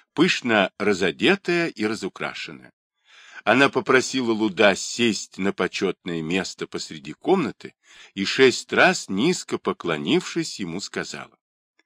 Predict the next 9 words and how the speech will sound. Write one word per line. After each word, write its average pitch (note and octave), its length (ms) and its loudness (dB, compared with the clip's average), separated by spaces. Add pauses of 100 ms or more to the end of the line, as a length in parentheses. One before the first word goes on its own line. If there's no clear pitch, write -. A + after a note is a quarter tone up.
(340)
«Вы A2+ 260 4
наш D#3 280 4
спаситель, C3+ 1040 -4
вашему A2 480 4
заступничеству G2 1300 -4
мы A#2+ 320 2
обязаны C#3 720 2
всем, - 480 0
что - 260 -8